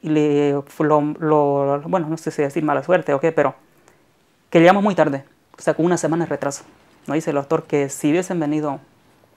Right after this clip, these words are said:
una semana más antes, sí se podía hacer la operación dentro del útero. O sea, o sacar al niño, operarlo y traer, meterlo dentro. <laughs> Y luego esperar para que nazca, para que naciera. Y me dice, "La placenta es muy, es, eh, débil, ya está muy, es decir, un poco vieja ya, ¿no?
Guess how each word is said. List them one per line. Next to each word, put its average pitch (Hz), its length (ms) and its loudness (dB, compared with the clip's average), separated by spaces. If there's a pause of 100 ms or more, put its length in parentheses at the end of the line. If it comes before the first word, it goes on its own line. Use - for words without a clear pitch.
(120)
una 151 100 -10
semana 143 480 -6
más 151 140 -8
antes, 156 320 -8
sí 180 100 -8
se - 100 -10
podía 143 220 -4
hacer 151 160 -8
la 147 80 -6
operación 143 340 -6
dentro 147 200 -8
del 143 80 -10
útero. 151 260 -10 (300)
O - 40 -20
sea, - 140 -12 (420)
o - 140 -8 (160)
sacar 160 280 -4
al 165 60 -2
niño, 190 140 -6
operarlo 175 380 -4
y 160 80 -6
traer, 147 180 -14 (260)
meterlo - 260 -12
dentro. - 180 -12 (260)
<laughs> - 280 -18
Y - 40 -4
luego 151 160 4
esperar 147 300 4
para 147 100 -2
que 135 80 -2
nazca, 131 240 -8
para 139 120 -10
que 131 60 -4
naciera. 127 340 -4 (1200)
Y 170 80 -2
me 160 80 2
dice, 165 240 2
"La 156 100 4
placenta 156 400 0
es 151 60 -2
muy, 147 580 0 (220)
es, 156 200 -2
eh, 139 380 -4
débil, 156 260 2 (200)
ya 139 80 -8
está 143 180 -10
muy, 135 320 -10 (400)
es - 160 -20
decir, - 340 -8
un 170 100 -10
poco 147 300 -8 (240)
vieja 151 280 -2
ya, - 80 -10
¿no? 208 180 -14